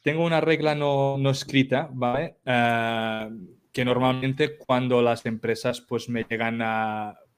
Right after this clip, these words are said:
llegan al cien, eh, pues vendo un porcentaje, vendo normalmente, pues, el veinte por ciento o, o el treinta, dependiendo, simplemente para reducir riesgo, ¿vale? A no ser de que vea, pues, eh,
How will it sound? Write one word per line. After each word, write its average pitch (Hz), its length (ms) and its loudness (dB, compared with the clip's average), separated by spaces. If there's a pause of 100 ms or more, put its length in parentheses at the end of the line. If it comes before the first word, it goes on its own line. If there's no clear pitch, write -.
llegan 117 280 -2
al 110 140 -4
cien, 127 420 -2 (600)
eh, 104 680 -2 (420)
pues 107 240 -8
vendo 113 540 -2 (100)
un 107 140 -14
porcentaje, 107 720 -6
vendo 101 540 -10
normalmente, 101 540 -12
pues, - 200 -16
el 98 100 -12
veinte 107 300 -4
por 104 180 -8
ciento 135 440 2
o, 120 500 4
o 101 280 -6
el 101 100 -10
treinta, 123 380 0
dependiendo, 113 580 -6
simplemente 120 340 -2
para 117 200 0
reducir 113 500 -4
riesgo, 107 500 -8 (140)
¿vale? 110 280 -6 (640)
A 127 80 0
no 127 120 2
ser 123 220 0
de 127 80 -2
que 131 120 0
vea, 123 320 2
pues, - 420 -10 (320)
eh, 101 320 -8